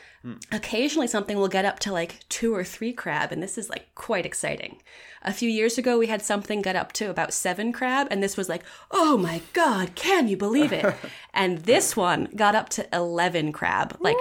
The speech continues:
Speaker 2: two
Speaker 1: Woo!
Speaker 2: weeks ago, which is just so bright. Like, I really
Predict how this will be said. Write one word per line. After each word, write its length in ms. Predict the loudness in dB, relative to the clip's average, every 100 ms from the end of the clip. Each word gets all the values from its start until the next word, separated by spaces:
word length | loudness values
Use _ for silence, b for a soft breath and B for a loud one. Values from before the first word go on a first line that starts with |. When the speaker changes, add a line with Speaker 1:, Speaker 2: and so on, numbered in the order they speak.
| 6
Speaker 2:
two 80 | 6
Speaker 1:
Woo! 60 | 4
Speaker 2:
weeks 220 | 0 -2
ago, 320 | -2 -2 -6 B B B
which 260 | -2 0 2
is 200 | 2 0
just 420 | 2 4 4 0
so 540 | -2 0 4 6 4 2
bright. 340 | 0 2 4
Like, 220 | 4 4 4
I 140 | 4
really 540 | 4 2 2 2 0